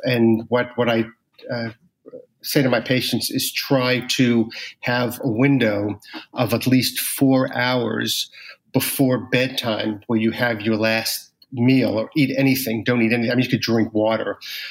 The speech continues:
but don't, uh, consume anything. And that allows, and then afterwards, take a walk. So after dinner, if the weather is conducive, to take a walk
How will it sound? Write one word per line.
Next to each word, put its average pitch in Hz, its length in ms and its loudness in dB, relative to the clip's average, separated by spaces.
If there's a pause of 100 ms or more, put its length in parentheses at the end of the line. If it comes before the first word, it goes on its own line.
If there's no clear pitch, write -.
(160)
but 110 260 0
don't, 127 460 2
uh, 120 160 -2
consume 127 460 4
anything. 107 600 2
And 117 280 0
that 135 160 4
allows, 117 580 2
and 123 180 4
then 127 400 2
afterwards, 110 960 0 (600)
take 135 220 2
a 123 60 4
walk. 110 560 0
So - 220 -2
after 131 340 2
dinner, 110 480 2
if 120 220 -6
the 110 80 0
weather 120 400 2
is 110 120 2
conducive, 113 680 2 (560)
to - 120 -2
take 123 300 -2
a 117 40 4
walk 107 560 0